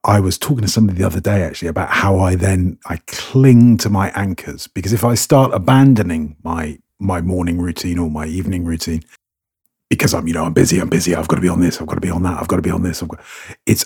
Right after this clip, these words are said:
only a matter of days before I'm completely at sea and I've got no idea what's going on.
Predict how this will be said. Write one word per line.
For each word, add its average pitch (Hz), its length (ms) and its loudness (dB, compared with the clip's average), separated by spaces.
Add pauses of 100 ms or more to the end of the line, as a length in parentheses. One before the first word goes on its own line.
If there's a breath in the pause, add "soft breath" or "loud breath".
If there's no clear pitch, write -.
only 110 340 8
a 101 60 2
matter 101 280 2
of 82 180 -6
days 90 480 2
before 90 400 -6
I'm 85 140 -4
completely - 840 -4
at - 100 -8
sea 82 320 -2
and 80 80 -6
I've 78 100 -8
got - 140 -6
no 92 380 2
idea 87 280 -2
what's 80 180 -8
going 80 260 -6
on. 78 180 -10